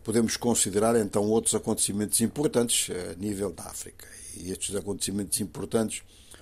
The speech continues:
como acontece muitas vezes, estão ali no Corno da África.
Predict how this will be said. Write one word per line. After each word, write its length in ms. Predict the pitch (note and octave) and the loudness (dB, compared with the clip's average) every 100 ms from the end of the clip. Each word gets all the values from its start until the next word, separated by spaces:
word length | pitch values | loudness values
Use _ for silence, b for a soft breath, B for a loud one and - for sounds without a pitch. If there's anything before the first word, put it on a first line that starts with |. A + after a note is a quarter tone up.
| B | B
como 160 | A#2 A#2+ | 2 2
acontece 480 | G#2 F#2+ A2+ G2 A#2+ | 2 2 2 2 2
muitas 320 | A#2+ G#2+ D#2 | 2 0 -4
vezes, 360 | F2+ G#2+ G2 - B B | 0 0 0 -8 B B
estão 240 | - A2 | -4 -2
ali 200 | F#2 A2 | 2 2
no 120 | G#2 F#2 | 2 0
Corno 300 | B2+ A2 F2 | 2 2 2
da 160 | E2 | -6
África. 380 | D#2 - - | -8 -12 -14